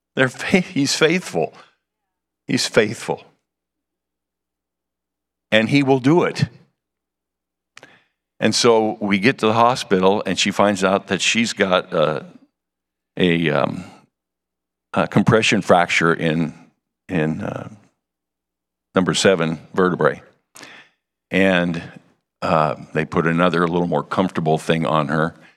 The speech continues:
And the whole time that we were sitting there, laying there, and she's laying in, in the hospital, she's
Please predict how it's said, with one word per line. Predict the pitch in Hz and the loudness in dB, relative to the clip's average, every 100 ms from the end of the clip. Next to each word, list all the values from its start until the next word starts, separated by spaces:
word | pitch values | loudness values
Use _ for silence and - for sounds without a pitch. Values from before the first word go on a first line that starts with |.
| _ _ _ _ | _ _ _ _
And | 87 | -2
the | 87 | 2
whole | 104 117 | 2 0
time | - 131 127 113 95 | 0 2 2 2 0
that | 85 | -2
we | 92 | 0
were | 101 | -2
sitting | 95 113 117 107 | 0 -2 -2 -2
there, | 76 76 | -2 -4
laying | 87 87 101 98 | -2 -2 0 -2
there, | 80 80 80 - - | -2 -4 -6 -8 -8
and | 82 | -6
she's | - 101 92 | -2 -2 0
laying | 95 92 | 2 0
in, | 85 80 - - _ _ _ _ - - | -2 -6 -10 -20 _ _ _ _ -18 -10
in | 92 87 | -6 -4
the | 80 | -2
hospital, | 92 101 - 87 85 82 | 0 0 -2 -4 -2 -2
she's | - 92 98 98 | -2 -2 -4 -6